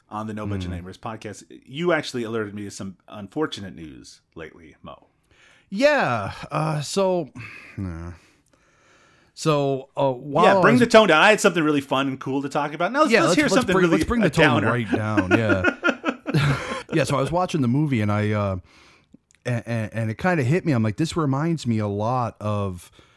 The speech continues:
Speaker 2: the, uh, the Sean Gallimore movies that, or, well, we've only covered once, but I've seen three or four, two or three, however many he's, I think
Speaker 1: We
Speaker 2: I've seen
Speaker 1: covered
Speaker 2: every
Speaker 1: Vampire.
Speaker 2: fucking
Speaker 1: What was it? Vampire something.
Speaker 2: Slayer Hunter or
Speaker 1: Vampire
Speaker 2: something like
Speaker 1: Hunter,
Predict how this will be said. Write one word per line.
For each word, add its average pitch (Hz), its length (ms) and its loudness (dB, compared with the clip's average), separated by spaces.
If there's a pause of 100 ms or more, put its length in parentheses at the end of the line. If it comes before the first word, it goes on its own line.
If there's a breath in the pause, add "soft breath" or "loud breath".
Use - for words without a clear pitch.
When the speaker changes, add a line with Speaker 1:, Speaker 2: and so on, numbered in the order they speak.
(400 soft breath)
Speaker 2:
the, 98 400 -2
uh, 98 60 -2
the 101 120 -4
Sean 113 340 0
Gallimore 135 520 -2
movies 95 540 -4
that, 104 240 -4 (100)
or, 107 240 -2
well, 98 280 -6
we've 139 220 -2
only 170 160 0
covered 101 420 -4
once, 104 220 -4
but 107 120 -6
I've 135 200 -2
seen 101 480 -4 (160)
three 104 320 -6
or 87 80 -8
four, 95 600 -6
two 104 140 -6
or 95 60 -6
three, 98 220 -8
however 98 320 -6
many 87 160 -8
he's, 85 180 -10
I 117 60 -6
think 170 140 -2
Speaker 1:
We - 20 2
Speaker 2:
I've 147 80 0
seen 104 80 4
Speaker 1:
covered 160 140 2
Speaker 2:
every 147 120 0
Speaker 1:
Vampire. 156 500 0
Speaker 2:
fucking 147 60 0
Speaker 1:
What 151 80 0
was 180 140 -2
it? 170 100 -6
Vampire 131 1120 -6 (500)
something. - 400 -10 (240)
Speaker 2:
Slayer 104 480 -2
Hunter 101 360 -6
or - 20 -6
Speaker 1:
Vampire 139 160 -2
Speaker 2:
something 151 380 0
like 156 100 2
Speaker 1:
Hunter, 165 260 0